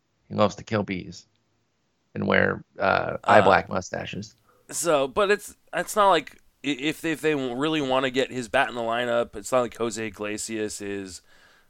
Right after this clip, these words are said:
Speaker 2: that good of, I
Speaker 1: Or
Speaker 2: mean, I know he's,
Speaker 1: Peraza, 'cause
Speaker 2: he's
Speaker 1: Iglesias
Speaker 2: good.
Speaker 1: is actually performing well. Guess what
Speaker 2: Peraza's
Speaker 1: Jose Per-
Speaker 2: Peraza's been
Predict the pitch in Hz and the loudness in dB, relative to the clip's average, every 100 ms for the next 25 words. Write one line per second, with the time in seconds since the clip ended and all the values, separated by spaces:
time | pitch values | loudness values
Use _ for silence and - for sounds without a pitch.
0 | _ 101 104 110 107 - 117 113 113 107 | _ -8 -2 0 -2 -4 -2 0 0 -2
1 | 107 110 104 104 92 _ - 143 123 127 | 0 2 2 0 -6 _ 2 4 8 10
2 | 190 139 80 - 123 110 135 131 160 175 | 10 8 0 -4 -4 -2 0 4 4 4
3 | 127 113 110 120 - 107 95 - 165 139 | 2 2 4 4 4 0 -2 4 6 6
4 | 98 92 82 - - - 160 147 190 185 | 6 6 6 0 -16 -12 2 6 8 8
5 | 285 160 156 143 127 143 - - - - | 8 8 6 4 0 -8 -10 -18 -20 -12
6 | 147 170 233 226 127 120 117 98 | -2 -2 -2 -6 -10 -10 -10 -12